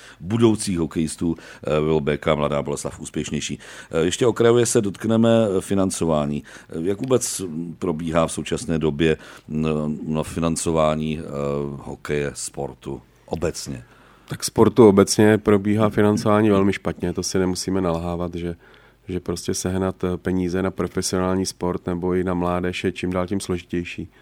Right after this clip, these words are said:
Speaker 2: Já říkám vždycky, že my máme jedno obrovské štěstí, že se tady nachází Škoda Auto, bez které a bez jejich podpory by prostě nebyl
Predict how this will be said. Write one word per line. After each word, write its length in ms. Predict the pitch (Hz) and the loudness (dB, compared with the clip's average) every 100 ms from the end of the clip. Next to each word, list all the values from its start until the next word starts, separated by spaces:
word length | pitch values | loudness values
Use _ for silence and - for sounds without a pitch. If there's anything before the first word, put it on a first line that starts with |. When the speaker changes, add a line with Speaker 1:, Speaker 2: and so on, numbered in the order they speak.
| - - - - - _ _ _ - | -20 -20 -20 -20 -20 _ _ _ -8
Speaker 2:
Já 200 | 104 98 | 0 0
říkám 340 | 92 - 98 | 0 0 0
vždycky, 380 | 95 87 - 95 | 0 -2 -2 -2
že 280 | 95 92 92 | 0 -2 -2
my 280 | 90 85 95 | -4 -4 -2
máme 280 | 92 92 95 | 0 0 0
jedno 260 | 90 95 92 | 0 0 0
obrovské 360 | 92 - 95 | -2 -4 -6
štěstí, 460 | - 90 - - 90 | -6 -6 -6 -6 -8
že 100 | 90 | -6
se 120 | 90 | -8
tady 220 | - 92 | -4 -2
nachází 640 | 92 85 92 90 90 95 - - _ _ _ - - _ - - | -4 -4 -4 -4 -4 -8 -10 -18 _ _ _ -20 -20 _ -20 -16
Škoda 460 | - - 90 92 87 | -14 -4 -2 0 0
Auto, 440 | 87 - 92 90 - _ _ - | -2 -4 -6 -6 -14 _ _ -16
bez 220 | - 90 - | -8 -8 -8
které 400 | - 90 92 90 | -4 -2 -2 -4
a 80 | |
bez 200 | 85 87 | -4 -2
jejich 160 | 92 92 | -2 -2
podpory 480 | 90 - - 92 87 - - - _ - | -6 -4 -2 -2 -2 -8 -20 -20 _ -6
by 200 | 95 92 | -2 -2
prostě 300 | 90 - 95 | -4 -2 0
nebyl 760 | 87 92 92 87 95 92 90 | 0 0 -2 0 0 -2 -4